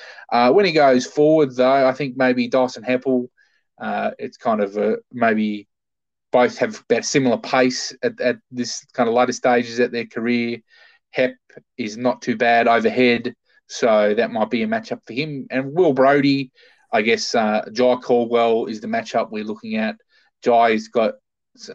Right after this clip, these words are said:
some physicality about him, can win balls at the bottom of the packs. Uh, it's gonna be important to kind of nullify Brodie's impact 'cause obviously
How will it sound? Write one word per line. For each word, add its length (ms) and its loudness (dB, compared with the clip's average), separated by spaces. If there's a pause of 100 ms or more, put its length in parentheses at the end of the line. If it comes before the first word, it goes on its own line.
(120)
some 420 -10
physicality 680 -2
about 280 2
him, 340 0 (400)
can 120 -2
win 180 0
balls 320 4
at 40 -4
the 60 -4
bottom 300 0
of 60 -4
the 60 -16
packs. 640 -6 (460)
Uh, 240 -2
it's 140 -6
gonna 160 0
be 100 0
important 480 0
to 880 -2
kind 140 0
of 60 -6
nullify 480 0
Brodie's 360 -2
impact 420 -4
'cause 160 -6
obviously 520 -6